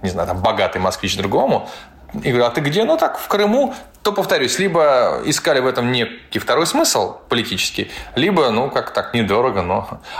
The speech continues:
а престиж, вы понимаете, в столице это все. А уж за пределами тем более. А, и, соответственно, выложить фотку там из, с Мальдивских островов гораздо престижнее, чем из Крыма.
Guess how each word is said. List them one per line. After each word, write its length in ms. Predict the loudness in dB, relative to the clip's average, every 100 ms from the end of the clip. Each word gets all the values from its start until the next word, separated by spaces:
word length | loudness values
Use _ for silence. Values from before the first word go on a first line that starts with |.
| -4
а 120 | -2
престиж, 480 | 0 -2 0 0 0
вы 40 |
понимаете, 440 | 0 2 0 0
в 20 | -4
столице 640 | -4 -2 -4 -2 -4 -4
это 140 | -6 -4
все. 280 | -2 -2 -2 -4 0
А 160 | 2
уж 120 | 2
за 80 | 0
пределами 500 | -2 -2 2 2 2
тем 240 | 0 0 0
более. 300 | -2 -4 -8 -10 -10 -6 -6 -2
А, 500 | 0 2 2 0 0
и, 80 |
соответственно, 520 | -2 -2 0 0 0 0
выложить 320 | 2 2 -2
фотку 380 | -2 -2 -2 -2
там 360 | -2 -2 -6
из, 140 | -4 -4
с 720 | -4 -6 -10 -6 -8 -8 -2
Мальдивских 480 | 0 0 -2 -2 -4
островов 420 | 0 2 2 2
гораздо 320 | 2 2 0
престижнее, 560 | -2 -4 0 -2 0 0
чем 220 | 0 -2
из 80 | -4
Крыма. 400 | -6 -6 -6